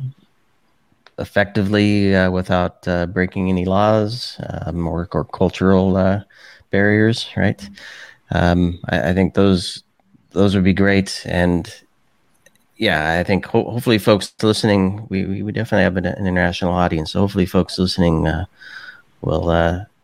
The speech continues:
take notice and, and hopefully connect with you and the team to see how they might be able to help. I'm thinking of a lot of the practitioners that also listen to, uh, Redefining Cybersecurity here. And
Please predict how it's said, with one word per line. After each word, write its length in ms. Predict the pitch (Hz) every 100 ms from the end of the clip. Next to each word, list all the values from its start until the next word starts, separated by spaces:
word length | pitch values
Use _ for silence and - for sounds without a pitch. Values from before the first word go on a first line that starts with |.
| _ - _ _
take 220 | - 98 101
notice 460 | 92 92 92 -
and, 400 | 90 85 82 80
and 140 | 80 92
hopefully 340 | 92 - 85
connect 380 | - 92 82 -
with 180 | - -
you 200 | 85 82
and 140 | 80
the 60 | 80
team 460 | - 90 85 92 _ _ - - _ -
to 80 |
see 120 | - 87
how 120 | 82
they 100 | 85
might 240 | 85 82
be 100 | 87
able 160 | 82 78
to 60 |
help. 260 | 90 87 - _ - - _
I'm 140 | - 85
thinking 380 | 131 143 123 113
of 320 | 98 98 - _ _ _ -
a 60 | 104
lot 200 | 107 101
of 60 |
the 60 | 90
practitioners 760 | - 104 95 110 101 113 95 87
that 140 | 87
also 500 | 87 - 92 82 85 - - _ -
listen 400 | 90 90 98 80
to, 480 | - 92 82 80 80
uh, 400 | 76 - - 95 -
Redefining 500 | 90 85 - 85 80
Cybersecurity 720 | - - - - - 85 80
here. 260 | 92 - 95 - - - - - _ -
And 720 | 87 87 85 85 80 -